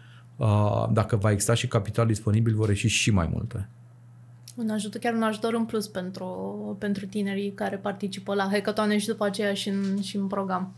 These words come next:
Speaker 1: Absolut, absolut.
Speaker 2: Um, revenind la, la startup, startup-urile din portofoliul Early
Speaker 1: Mhm.
Speaker 2: Game, um, cum a mers pentru ei anul acesta și cât de important a fost pentru voi să-i, să-i susțineți să aibă o creștere sănătoasă în acest an?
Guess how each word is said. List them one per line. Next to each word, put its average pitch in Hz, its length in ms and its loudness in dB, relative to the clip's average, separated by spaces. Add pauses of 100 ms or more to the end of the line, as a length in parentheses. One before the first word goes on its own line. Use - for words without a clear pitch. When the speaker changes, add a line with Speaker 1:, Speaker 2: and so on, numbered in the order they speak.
(120)
Speaker 1:
Absolut, 127 420 2 (360)
absolut. 120 320 -2 (460)
Speaker 2:
Um, 226 480 0
revenind 247 520 0
la, 247 280 4
la 240 100 4
startup, 247 420 0 (220)
startup-urile 214 500 -2
din 202 100 0
portofoliul 196 600 -2
Early 190 260 0
Speaker 1:
Mhm. - 100 6
Speaker 2:
Game, 220 540 2
um, 226 580 -2
cum 277 200 0
a 277 40 4
mers 269 520 2
pentru 233 280 0
ei 214 240 2
anul 185 240 -2
acesta 196 400 -4
și - 280 -6
cât 220 140 -4
de 226 60 2
important 220 460 -2
a 214 40 2
fost 208 240 -2
pentru 208 280 0
voi 196 340 0
să-i, 190 340 -2
să-i 190 280 0
susțineți 190 800 0
să - 80 -4
aibă 190 200 -2
o 190 60 -2
creștere 190 420 -4
sănătoasă 185 840 -6
în 214 120 -4
acest 208 340 -8
an? 190 120 -4